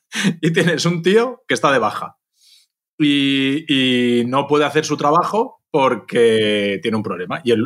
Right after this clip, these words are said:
y eso, y en lugar de cuidarse, lo que está haciendo resulta que es un problema en un pie. Vamos a poner el mismo caso, que trabaja en la obra, ¿vale? Que están todo el día para arriba y para abajo. Y tiene un problema en un pie y en lugar de, de cuidarse y estar en forma, no, el tío se pone gordo, se va por ahí, tal, no sé qué, no sé cuántos.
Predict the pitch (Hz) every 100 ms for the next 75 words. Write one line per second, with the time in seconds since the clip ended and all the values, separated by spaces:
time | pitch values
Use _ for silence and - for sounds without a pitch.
0 | - 127 117 156 170 - _ - 127 113
1 | 113 151 135 123 117 139 - 170 254 -
2 | _ _ _ _ 117 107 101 - 110 131
3 | 143 170 165 113 113 123 120 135 156 117
4 | 123 127 202 208 151 170 175 175 165 -
5 | - - - 101 123 160 160 107 135 120
6 | 175 156 185 120 123 120 123 131 165 107
7 | 123 113 92 87 - - _ - - 123
8 | 120 143 151 160 147 156 160 180 190 127
9 | 127 123 123 160 127 120 120 120 120 117
10 | - _ _ _ - 127 123 120 123 123
11 | 160 156 117 104 95 123 127 151 190 143
12 | 120 104 127 120 113 - 117 131 135 165
13 | 185 190 185 196 202 - 113 110 127 143
14 | 180 190 190 196 - 131 147 151 165 180
15 | 175 185 202